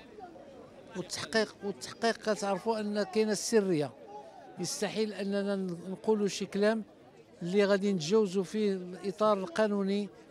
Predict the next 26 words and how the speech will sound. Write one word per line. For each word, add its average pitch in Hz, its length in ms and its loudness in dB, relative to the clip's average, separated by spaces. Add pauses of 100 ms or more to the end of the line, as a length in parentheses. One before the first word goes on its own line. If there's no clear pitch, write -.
(260)
ديال 185 180 0
السيد 196 340 -4
قاضي 185 260 -4
التحقيق. 151 380 -10 (380)
منهم 202 540 2
من 202 180 2
اعتقل 202 640 2 (680)
ومنهم 214 540 4
من 254 120 2
ينتظر، 226 640 2 (1300)
لأن 190 340 2
كاين 226 220 6
اللي 220 120 0
في - 100 -10
حالة 226 200 2
فرار، 175 440 0 (340)
بحال 175 220 -6
المدير 180 340 0
العام 170 300 -4
في 165 140 -12
حالة 180 180 -2
فرار، 214 500 -4 (1080)
تعتقل 185 480 -2
رئيس 196 440 -2
المدير 180 360 2
العام، 220 440 0